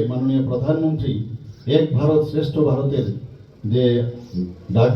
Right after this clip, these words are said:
দিয়েছেন, এবং এই কারণেই আজকের এই যে প্রোগ্রাম, সেটাও কেন্দ্রীয় স্তরে সেটা ডিসিশন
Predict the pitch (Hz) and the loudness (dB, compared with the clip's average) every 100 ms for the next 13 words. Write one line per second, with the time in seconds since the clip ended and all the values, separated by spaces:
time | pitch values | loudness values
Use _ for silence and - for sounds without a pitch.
0 | 123 139 143 151 - - - - - - | 6 6 6 4 2 -4 -12 -18 -12 -2
1 | 120 147 147 160 170 156 165 185 151 143 | 4 6 6 4 2 0 2 2 2 0
2 | 151 135 131 - 120 117 120 113 113 123 | 0 0 -2 -6 -4 -2 -2 -2 -2 0
3 | 147 143 135 135 143 117 104 - - - | -2 -2 -2 0 4 2 2 -6 -10 -12
4 | - 127 123 127 113 120 113 - 110 101 | 0 2 6 4 4 4 2 2 2 4
5 | 107 101 | 4 4